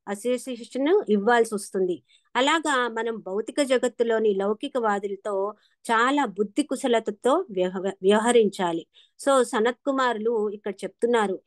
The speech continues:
ఎవరికైతే భక్తిలో ఉన్నతి కావాలో వారు అభక్తుల యొక్క సాంగత్యాన్ని వీడాలి అని. హరే కృష్ణ, హరే కృష్ణ, కృష్ణ కృష్ణ, హరే హరే, హరే రామ, హరే రామ, రామ రామ, హరే హరే. గ్రంథరాజ్ శ్రీమద్ భాగవతం కీ జై, శ్రీల ప్రభుపాద్ కీ జై,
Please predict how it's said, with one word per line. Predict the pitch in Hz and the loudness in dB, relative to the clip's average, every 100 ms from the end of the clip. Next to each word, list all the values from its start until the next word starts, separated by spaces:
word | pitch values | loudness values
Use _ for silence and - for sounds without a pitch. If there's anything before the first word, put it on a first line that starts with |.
| _ - | _ -6
ఎవరికైతే | 214 233 285 285 254 247 240 | 0 2 2 2 2 4 2
భక్తిలో | 190 185 - 262 247 | 0 -8 -6 -2 0
ఉన్నతి | 202 196 240 - | 0 0 -2 -4
కావాలో | - 202 202 202 208 196 208 _ _ | -4 -2 -2 -2 -2 -4 -6 _ _
వారు | 214 214 214 208 | -2 0 0 -6
అభక్తుల | 185 208 220 - 262 | -8 -10 -10 -4 -2
యొక్క | 240 214 208 | -2 -2 -8
సాంగత్యాన్ని | 208 196 208 226 - 214 214 247 359 440 _ - | -6 -2 0 0 -2 -2 0 2 2 2 _ 0
వీడాలి | 190 190 196 185 180 | 4 4 2 -2 -4
అని. | 170 160 _ _ _ _ - | -6 -14 _ _ _ _ -4
హరే | 202 226 226 | 4 4 4
కృష్ణ, | 214 202 - 190 | 0 -14 -12 -10
హరే | 185 196 208 | -6 0 2
కృష్ణ, | 202 185 - 214 | 2 -4 -4 -2
కృష్ణ | 196 208 - 240 | 0 -2 2 2
కృష్ణ, | 226 220 - | 2 0 2
హరే | 220 202 196 | 2 4 4
హరే, | 190 185 214 320 _ - - | 4 4 4 2 _ -10 0
హరే | 226 254 | 4 4
రామ, | 240 220 208 202 | 4 0 -4 -6
హరే | 180 196 226 | -6 0 0
రామ, | 208 190 196 | 0 -4 -6
రామ | 180 185 190 208 | -6 -6 -4 -4
రామ, | 185 190 220 | -4 -4 -4
హరే | 202 180 185 | -6 -4 -2
హరే. | 180 170 175 _ _ _ _ - | -2 -6 -18 _ _ _ _ -2
గ్రంథరాజ్ | 208 226 240 247 233 226 208 | 2 4 4 4 4 2 0
శ్రీమద్ | 214 214 185 | 0 0 -2
భాగవతం | 180 180 190 202 202 196 | -4 -6 -4 -4 -2 -4
కీ | 196 233 | -2 -2
జై, | 214 175 196 175 - | -2 2 2 2 -4
శ్రీల | - 220 220 | -2 2 2
ప్రభుపాద్ | 214 196 190 202 208 196 196 190 | 2 0 -4 0 2 2 0 -4
కీ | - 226 | -4 -6
జై, | 185 196 180 | -2 -2 -2